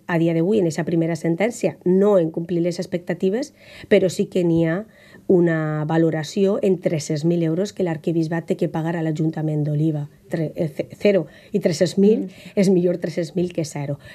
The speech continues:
Speaker 1: Però és cert que no és una sentència encara ferma i hem de valorar si, si, si n'hi ha motiu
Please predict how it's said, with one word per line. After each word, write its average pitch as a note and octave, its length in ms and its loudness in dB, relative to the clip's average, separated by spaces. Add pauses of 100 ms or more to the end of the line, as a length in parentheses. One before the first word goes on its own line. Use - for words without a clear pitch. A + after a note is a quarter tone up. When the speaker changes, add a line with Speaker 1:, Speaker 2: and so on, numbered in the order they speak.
Speaker 1:
Però G3 200 6
és F#3 160 2
cert G3+ 200 -2
que F#3 120 0
no D#3 160 -2
és D#3 80 -4
una D#3 160 -2
sentència D3+ 560 -2
encara D3+ 440 -2
ferma G#3 520 2 (400)
i F3 160 2
hem D#3 100 2
de D#3+ 140 0
valorar D#3 560 -2
si, D3 480 -2
si, - 400 -8
si D#3+ 240 0
n'hi D#3+ 140 2
ha F#3+ 100 2
motiu G#3 480 0